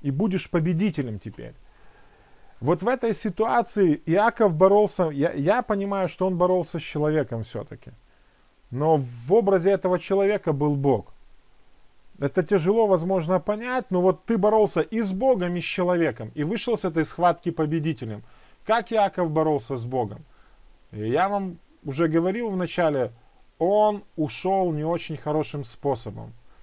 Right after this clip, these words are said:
Он получил первородство и все остальные вещи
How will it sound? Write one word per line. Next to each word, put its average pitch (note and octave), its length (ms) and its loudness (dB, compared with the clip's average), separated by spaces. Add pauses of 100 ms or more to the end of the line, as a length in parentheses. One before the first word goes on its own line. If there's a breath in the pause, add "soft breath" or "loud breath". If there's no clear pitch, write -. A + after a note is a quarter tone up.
(160)
Он F3 200 0
получил F#3+ 600 -2 (1000)
первородство E3+ 680 0
и C#3+ 80 0
все E3+ 240 -2
остальные E3 500 -2
вещи D#3 480 -4